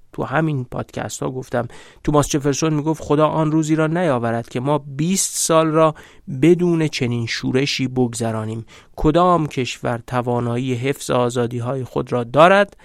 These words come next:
اگر هر از گاهی به حاکمان هشدار داده نشود که مردم روحیه مقاومت را حفظ کردند؟» به این ترتیب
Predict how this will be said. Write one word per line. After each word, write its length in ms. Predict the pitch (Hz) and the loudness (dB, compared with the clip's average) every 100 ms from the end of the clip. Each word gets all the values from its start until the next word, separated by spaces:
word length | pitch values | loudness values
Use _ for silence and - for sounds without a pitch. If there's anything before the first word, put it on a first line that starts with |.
| - - _ | -20 -20 _
اگر 340 | 160 170 156 135 | 0 2 2 2
هر 300 | 117 123 131 | -2 0 2
از 300 | 131 120 120 | 2 -2 0
گاهی 420 | 147 170 160 156 | 4 4 4 0
به 160 | 139 123 | 0 0
حاکمان 600 | 123 120 - 127 147 139 | 0 0 -2 -2 -2 0
هشدار 540 | 123 120 - 135 127 | -4 -4 -2 0 0
داده 380 | 123 120 120 127 | -2 -4 -4 -6
نشود 720 | 127 147 151 - 107 113 - - - - - | -2 0 0 -2 -6 -6 -10 -18 -20 -20 -4
که 120 | 131 | -2
مردم 500 | 127 120 123 139 120 | 0 -2 -2 -2 -2
روحیه 640 | 123 127 127 127 170 208 | -2 -2 -2 2 4 4
مقاومت 840 | 190 160 147 139 135 135 135 - | 2 0 0 0 -2 -4 -4 -4
را 80 | 127 | -4
حفظ 360 | 120 113 - - | -2 -2 -4 -8
کردند؟» 560 | 107 - - - - _ - - _ _ _ - | -10 -12 -16 -18 -20 _ -20 -20 _ _ _ 0
به 80 | 196 | 4
این 120 | 214 | 4
ترتیب 460 | 196 185 - 196 | 4 -2 0 -2